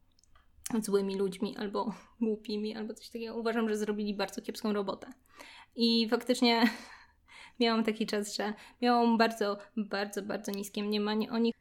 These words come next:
Na pewno bym, e, im tego nie powiedziała. Wiesz, jak to jest? Ludzie w internecie potrafią z nienawiści, wiesz, zaszczuć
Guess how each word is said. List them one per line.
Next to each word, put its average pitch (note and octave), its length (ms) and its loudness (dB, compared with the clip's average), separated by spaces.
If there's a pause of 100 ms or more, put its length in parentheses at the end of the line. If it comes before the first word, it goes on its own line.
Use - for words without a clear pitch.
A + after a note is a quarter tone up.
(120)
Na A3 80 -2
pewno A3+ 260 2
bym, G#3 400 2
e, G3+ 380 -2 (600)
im A3+ 160 4
tego G#3 220 -2
nie G3+ 140 -2
powiedziała. G3 600 -4 (240)
Wiesz, C#4 220 4
jak A#3 140 4
to G3+ 100 0
jest? G3 320 0
Ludzie B3+ 300 4
w A#3 60 -2
internecie G#3+ 720 2 (420)
potrafią A3+ 800 2
z G#3 480 2 (120)
nienawiści, G#3+ 1040 2
wiesz, G3 280 2
zaszczuć A3 520 0